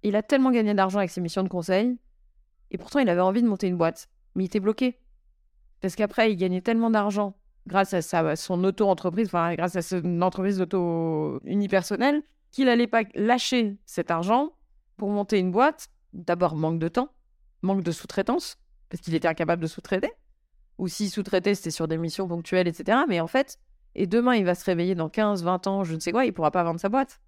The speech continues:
Ce sera lui. Donc, c'est complexe, tu vois ce que je veux dire ? C'est pour ça que il y a des situations, parfois, on peut pas monter de boîte.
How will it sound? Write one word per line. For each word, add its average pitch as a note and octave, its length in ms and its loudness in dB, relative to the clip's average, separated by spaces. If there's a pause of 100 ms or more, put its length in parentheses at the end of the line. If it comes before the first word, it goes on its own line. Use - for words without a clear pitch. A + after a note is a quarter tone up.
(200)
Ce - 140 -16
sera E3+ 160 2
lui. B3+ 260 2 (440)
Donc, F3+ 180 -4
c'est E3+ 100 -2
complexe, D4+ 540 -2
tu - 100 -6
vois A3 140 2
ce - 80 -8
que A3 80 0
je A3+ 60 0
veux B3 60 2
dire ? C4+ 140 2
C'est - 80 -18
pour G3+ 80 -4
ça B3+ 160 0
que G#3+ 220 0 (300)
il F#3 60 -6
y G3 60 4
a F#3+ 40 4
des A3 120 -2
situations, B3 320 0
parfois, A3 240 0
on G#3+ 80 2
peut A#3+ 180 -4
pas D#4+ 180 4
monter G3 300 0
de F3 60 -6
boîte. D#3+ 320 0